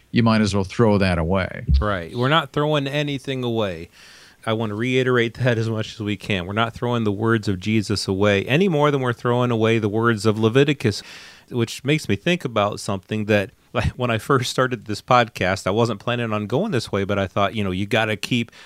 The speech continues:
Speaker 2: I was jokingly saying, "You've gotta keep all of the laws of God." Like you said, Cap, technically speaking, if you're under the law, you've got to keep all of the laws of God. James said, "If you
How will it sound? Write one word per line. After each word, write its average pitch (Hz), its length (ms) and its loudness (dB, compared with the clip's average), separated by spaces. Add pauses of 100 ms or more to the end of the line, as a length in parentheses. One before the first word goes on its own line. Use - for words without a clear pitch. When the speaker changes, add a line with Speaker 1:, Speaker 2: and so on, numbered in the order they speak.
Speaker 2:
I 107 60 0
was 110 140 4
jokingly 123 560 2
saying, 95 340 -4
"You've 98 220 -6
gotta 117 320 -2
keep 110 420 -2 (560)
all 131 640 6 (220)
of 110 240 2
the 113 120 4
laws 107 720 6 (240)
of 101 260 0
God." 95 640 2 (480)
Like 113 280 0
you 233 180 4
said, - 280 0
Cap, 101 360 0
technically 139 500 0
speaking, 165 640 -2 (180)
if 113 180 -4
you're 110 200 0
under 131 200 2
the 156 120 0
law, 135 420 4 (280)
you've 104 220 -8
got 123 260 2
to - 80 -8
keep - 280 -4
all 117 400 2
of 113 80 0
the 113 100 0
laws 107 300 0
of 104 120 -6
God. 117 340 -2
James 107 360 -2
said, 120 480 0
"If - 340 -2
you 104 420 0